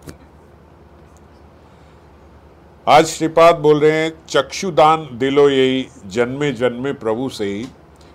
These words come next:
दिव्य ज्ञान हृदय प्रकाशित, प्रेम भक्ति जहाँ हैते अविद्या वे नाशयते, वेदे गाए जहाँ रे चरित।" श्री कृष्ण का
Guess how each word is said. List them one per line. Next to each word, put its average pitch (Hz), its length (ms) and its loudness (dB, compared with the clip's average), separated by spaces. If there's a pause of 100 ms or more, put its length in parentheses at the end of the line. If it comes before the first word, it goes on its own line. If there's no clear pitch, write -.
(200)
दिव्य 160 340 0
ज्ञान 151 380 0
हृदय 131 500 -2
प्रकाशित, 113 840 -6 (840)
प्रेम 175 360 2
भक्ति 160 440 0
जहाँ 139 360 2
हैते 139 480 -2
अविद्या 127 580 -2
वे 120 160 -4
नाशयते, 107 840 -8 (380)
वेदे 131 460 0
गाए 127 340 -2
जहाँ 107 380 -8
रे 110 100 -8
चरित।" 85 480 -20 (2500)
श्री 185 240 0
कृष्ण 190 480 -2
का 156 500 2